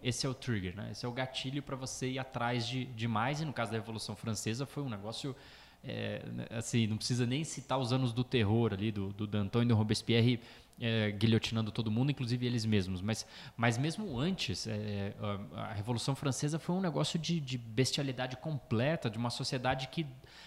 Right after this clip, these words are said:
que quase que da noite pro dia, ali, de, de mil setecentos e oitenta e oito pra oitenta e nove, falou: pô, chega de monarquia, chega de nobreza, chega do, do, do clérigo, vamos guilhotinar todo mundo e, e, e acabar com essa,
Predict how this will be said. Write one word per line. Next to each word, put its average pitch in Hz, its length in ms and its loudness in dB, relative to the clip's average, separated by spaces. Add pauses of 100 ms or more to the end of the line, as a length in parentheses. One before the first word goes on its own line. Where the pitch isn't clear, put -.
(160)
que - 120 -8
quase 175 280 6
que 185 100 0
da 170 140 4
noite 170 280 8
pro 214 180 2
dia, 175 300 4
ali, 117 200 4
de, 110 240 0
de 107 180 -6
mil 127 160 2
setecentos 165 380 -2
e 160 40 2
oitenta 151 280 -2
e 143 40 4
oito 131 220 2
pra 151 220 2
oitenta 170 420 4
e 160 40 4
nove, 165 420 2
falou: 185 240 -2
pô, 170 180 0
chega 175 440 0
de 160 80 0
monarquia, 160 720 0 (300)
chega 175 440 0
de 156 100 0
nobreza, 151 640 2 (180)
chega 170 460 4
do, 139 180 6
do, 123 160 4 (100)
do 123 140 0
clérigo, 151 680 0 (460)
vamos 151 200 -2
guilhotinar 143 840 2
todo 156 200 2
mundo 160 600 0
e, 127 680 -2 (360)
e, 113 40 -8
e 120 60 2
acabar 147 360 0
com - 100 -2
essa, - 160 -2